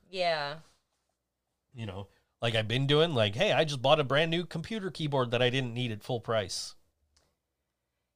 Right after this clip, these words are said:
Speaker 1: You wanted it.
Speaker 2: I did. I wanted an actual mechanical keyboard 'cause this is a, uh,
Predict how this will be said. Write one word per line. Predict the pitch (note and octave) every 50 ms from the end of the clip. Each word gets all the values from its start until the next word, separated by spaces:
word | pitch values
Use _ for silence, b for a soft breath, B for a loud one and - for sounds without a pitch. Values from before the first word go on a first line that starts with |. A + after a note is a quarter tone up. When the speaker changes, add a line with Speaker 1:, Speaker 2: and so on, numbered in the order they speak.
| _ _ G3+
Speaker 1:
You | G#3+ A#3 B3 B3+
wanted | B3 A3 G3 F#3 F3+ F3+ F3 F3 E3+
it. | F3 F3+ F3+ F3 F3 E3+ E3+ - - - - - - -
Speaker 2:
I | - B2+ C#3
did. | C#3 B2 G#2 - A2 G2 G2 G2+ G2
I | G#2+ A#2+
wanted | C#3 D3+ F3+ F#3+ G3 F#3+
an | F#3+ F3+
actual | E3+ E3 E3+ E3 - - D3+ C3
mechanical | B2 A#2 A2+ - B2+ A2 G#2+ A2 - B2 A2+
keyboard | - - A2 G#2 G#2 G#2+ G2+ A2 A#2
'cause | - G#2+ A2
this | B2 - -
is | C3+ A#2 B2
a, | A#2 A2 A2 A2
uh, | G#2+ G2+ G2+ F#2+ F#2